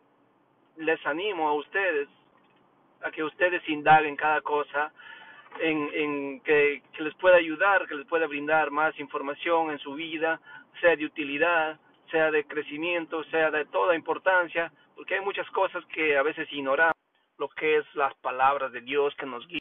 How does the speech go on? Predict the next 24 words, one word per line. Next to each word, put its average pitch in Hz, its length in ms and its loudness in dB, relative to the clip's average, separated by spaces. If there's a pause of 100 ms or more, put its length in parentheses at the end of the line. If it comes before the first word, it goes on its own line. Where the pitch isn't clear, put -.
y 135 340 -2
hay 143 240 4
muchas 156 360 -4
cosas 151 360 -4 (140)
que 143 240 -2
nosotros 135 400 -2
ignoramos, 131 600 2
a 123 80 -2
veces 139 280 -4
no 135 160 0
lo 135 100 4
hacemos 139 360 -4
por 120 220 -6
pereza 139 680 -2 (520)
o 151 160 4
porque 151 460 2
tenemos 151 540 0
miedo 160 720 2 (380)
a 127 140 4
aprender 147 560 2
más, 190 340 2
o 139 220 2
yo 170 140 0
qué 277 140 -6